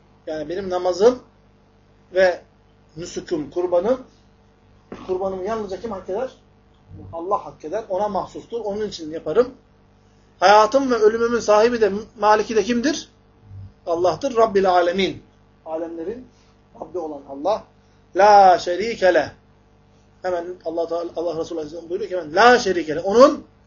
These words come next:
hiçbir ortağı yoktur. Yani benim bu kıldığım namazda ve kestiğim kurbanda Allah'la birlikte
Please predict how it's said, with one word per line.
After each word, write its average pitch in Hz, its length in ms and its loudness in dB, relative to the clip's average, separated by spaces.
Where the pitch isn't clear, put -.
hiçbir 208 380 -2
ortağı 185 580 2
yoktur. 214 360 -2
Yani 190 200 -4
benim 220 220 -4
bu 196 80 -18
kıldığım 214 340 -6
namazda 208 520 -2
ve 175 40 -10
kestiğim 196 460 -10
kurbanda 190 640 2
Allah'la 202 520 0
birlikte 196 540 -2